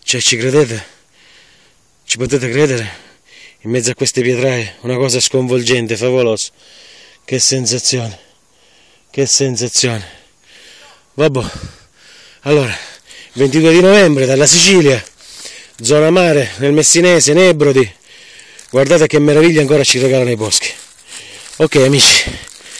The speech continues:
se non ci rivediamo dopo perché il troppo passatempo, magari poi ci risentiamo dopo. Una buona giornata a tutti e buoni funghi a tutti. A presto, ciao ciao.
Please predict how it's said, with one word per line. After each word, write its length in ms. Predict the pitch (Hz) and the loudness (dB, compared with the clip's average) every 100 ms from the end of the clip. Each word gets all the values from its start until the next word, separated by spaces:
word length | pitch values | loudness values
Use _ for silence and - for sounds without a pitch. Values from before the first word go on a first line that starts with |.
| - | -6
se 180 | - 147 | 0 2
non 100 | 147 | 4
ci 160 | 156 | 2
rivediamo 460 | 156 165 170 175 180 | 2 4 4 4 6
dopo 260 | 196 156 147 | 4 4 2
perché 520 | 143 151 139 - - - - - - - _ - - - - - | 0 -2 -2 -4 -14 -20 -18 -14 -14 -16 _ -20 -20 -16 -14 -10
il 80 | 123 | -4
troppo 260 | 147 - 147 | -2 0 0
passatempo, 640 | 143 165 165 151 123 135 | 2 2 4 2 2 2
magari 260 | 147 151 | 4 4
poi 140 | 143 147 | 2 0
ci 100 | - 131 | 0 0
risentiamo 460 | 123 120 127 120 | -2 -4 -4 -4
dopo. 220 | 110 104 - _ - - - - - - | -8 -12 -18 _ -20 -20 -20 -20 -10 -2
Una 180 | 147 | 0
buona 240 | 147 156 151 | 2 2 2
giornata 340 | 147 151 160 | 0 2 0
a 40 | 165 | 2
tutti 340 | 190 165 139 | 0 0 0
e 100 | 135 | 2
buoni 240 | 135 139 | 2 2
funghi 280 | 117 127 117 | 0 -2 -4
a 40 | 113 | -8
tutti. 340 | 110 - - - - - - - - | -10 -10 -12 -14 -20 -20 -20 -20 -6
A 120 | 135 | -6
presto, 400 | - 131 - 110 - - | -2 -2 -2 -6 -12 -6
ciao 160 | - 147 | -4 -2
ciao. 400 | 151 135 - | -2 -4 -8